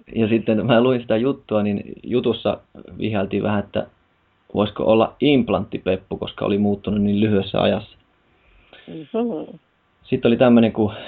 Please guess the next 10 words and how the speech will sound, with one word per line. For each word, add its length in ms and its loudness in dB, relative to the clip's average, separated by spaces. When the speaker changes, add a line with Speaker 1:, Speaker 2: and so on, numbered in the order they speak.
Speaker 1:
Tissit 340 2
tiskiin 340 0
ja 60 6
menoksi. 460 0
Jenkkikoomikko 920 -2
köllötteli 800 0
yläosattomissa. 1000 -4
Katso 440 -4
kuvat. 280 -8
Speaker 2:
Mm-hmm. 360 -14